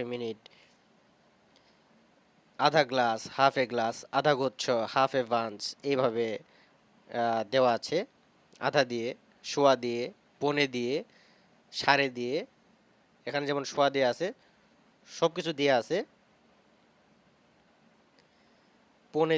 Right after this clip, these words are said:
দিয়ে এখানে দেওয়া আছে। আপনারা যেটা দেখতে পাচ্ছেন, পৌনে দশ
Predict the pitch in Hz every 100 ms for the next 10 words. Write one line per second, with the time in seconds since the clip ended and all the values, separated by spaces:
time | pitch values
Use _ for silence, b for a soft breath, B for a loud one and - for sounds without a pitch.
0 | 139 131 127 123 117 113 110 107 170 -
1 | _ _ - 113 123 117 117 117 120 131
2 | 123 - 165 220 - - - 156 160 156
3 | 156 135 135 131